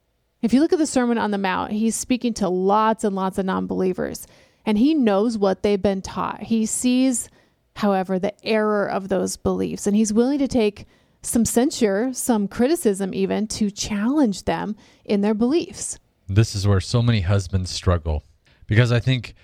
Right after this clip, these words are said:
Speaker 2: we see that Jesus knows that these people have such greater potential. He's looking at their future and he sees how God has gifted them. He sees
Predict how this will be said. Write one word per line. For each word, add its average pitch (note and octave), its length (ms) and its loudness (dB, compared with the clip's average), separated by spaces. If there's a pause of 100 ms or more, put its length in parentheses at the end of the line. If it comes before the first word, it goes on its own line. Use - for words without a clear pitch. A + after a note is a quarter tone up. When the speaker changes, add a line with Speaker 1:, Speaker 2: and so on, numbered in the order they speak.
(260)
Speaker 2:
we A2+ 260 2
see C#3 260 0
that A2 120 0
Jesus A2 460 0
knows G2 720 0 (200)
that F#2+ 160 0
these B2+ 220 2
people G#2+ 360 0
have F2 140 2
such - 280 -4
greater F#2 260 2
potential. E2 640 -4 (520)
He's B2 180 2
looking D3 200 2
at A2 60 -4
their F#2+ 120 0
future G#2+ 460 0
and F2 100 0
he F#2+ 60 0
sees A2 320 -2
how G#2+ 120 0
God F2 220 2
has F2 140 -4
gifted G2 320 -4
them. F#2+ 200 0
He F#2 60 -2
sees A2 360 -2